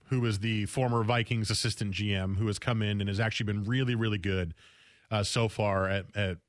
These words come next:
G M ing, general managing. And I'm hopeful that maybe he's better at picking guys out of the draft quarterback-wise than John Elway was, who obviously had a type, and his type was, "Let's pick bad, tall quarterbacks who can throw the ball far."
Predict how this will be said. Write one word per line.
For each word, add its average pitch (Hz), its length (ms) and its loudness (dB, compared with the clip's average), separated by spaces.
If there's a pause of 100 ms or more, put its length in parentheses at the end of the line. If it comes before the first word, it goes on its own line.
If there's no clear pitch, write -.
(560)
G 104 260 0
M 80 120 -2
ing, 90 180 -4 (480)
general 101 360 2
managing. 85 420 -4 (460)
And 127 420 2
I'm 139 220 4
hopeful 170 440 0
that 135 300 2 (1080)
maybe 151 420 0
he's 143 280 0
better 127 320 2
at 113 140 0
picking 123 320 0
guys 110 300 2
out 113 100 2
of 92 80 -2
the 95 60 -2
draft 101 500 0 (220)
quarterback-wise 151 760 2
than 120 140 2
John 120 200 4
Elway 117 300 4
was, 123 280 2
who 110 120 2
obviously 104 380 2
had 107 120 2
a - 20 0
type, 107 320 0
and 101 100 2
his 98 140 -2
type 101 260 -2
was, 90 220 -4 (420)
"Let's 110 140 0
pick 107 260 -2
bad, 107 340 2
tall 107 240 2
quarterbacks 107 480 0
who 101 60 -6
can 87 100 -6
throw 98 180 0
the 110 60 0
ball 120 200 0
far." 135 320 -2